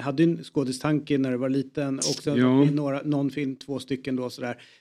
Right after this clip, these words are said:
Speaker 1: Finns det någon, eh, liksom, ådra i dig som, så här, "Fan, det där ska jag ändå vilja slå mig in på längre fram"?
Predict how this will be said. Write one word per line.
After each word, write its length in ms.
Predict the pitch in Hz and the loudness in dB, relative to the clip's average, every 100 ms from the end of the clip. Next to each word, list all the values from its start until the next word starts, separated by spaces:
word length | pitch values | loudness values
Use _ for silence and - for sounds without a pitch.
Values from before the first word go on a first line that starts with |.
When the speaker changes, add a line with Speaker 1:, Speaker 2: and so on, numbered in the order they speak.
| _ | _
Speaker 1:
Finns 220 | 175 175 175 | 4 4 6
det 60 | |
någon, 520 | 175 180 208 208 202 | 4 6 4 2 2
eh, 440 | 196 185 180 170 165 160 - | 2 2 0 -2 -4 -8 -16
liksom, 340 | 160 156 156 | -10 -4 0
ådra 300 | 160 147 147 | 0 2 2
i 140 | 147 147 | 2 2
dig 200 | 135 131 | 0 -2
som, 320 | 143 131 131 | -2 -2 -4
så 140 | - | -10
här, 80 | - _ - | -20 _ -6
"Fan, 220 | 175 160 | -2 0
det 60 | |
där 300 | 165 180 170 156 _ | 0 0 0 -4 _
ska 240 | - 160 | -2 2
jag 100 | 147 | 4
ändå 160 | 143 135 | 4 2
vilja 340 | 135 139 131 - _ _ _ - | 2 0 -2 -6 _ _ _ -16
slå 280 | - 185 160 | 0 4 6
mig 120 | 180 214 | 4 2
in 220 | 208 185 | 4 2
på 400 | - 156 147 139 123 _ _ _ | 2 4 4 4 -2 _ _ _
längre 340 | 156 160 151 151 | 2 4 4 0
fram"? 580 | - 196 185 156 147 | -2 -2 0 0 -2